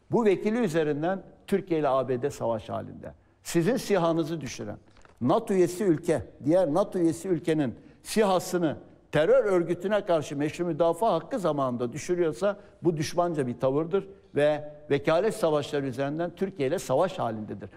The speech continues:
Türkiye bunu kabul etmeli. Evet, siyaset makamları diyemez bunu. Diplomatlar diyemez ama biz deriz. Gerçek budur. Onu bir kere Türkiye bilecek.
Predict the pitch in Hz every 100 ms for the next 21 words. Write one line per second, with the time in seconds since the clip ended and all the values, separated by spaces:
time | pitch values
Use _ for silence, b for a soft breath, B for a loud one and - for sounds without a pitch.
0 | B - - 190 165 180 170 147 147 139
1 | 143 131 127 294 233 - 196 196 202 202
2 | 170 156 160 160 151 127 170 254 127 95
3 | 107 95 b b - 226 233 196 180 175
4 | 175 170 135 156 202 147 107 - 135 143
5 | 131 156 117 165 113 - B - 127 -
6 | 151 139 208 135 - 160 190 160 160 156
7 | 151 143 143 127 127 117 107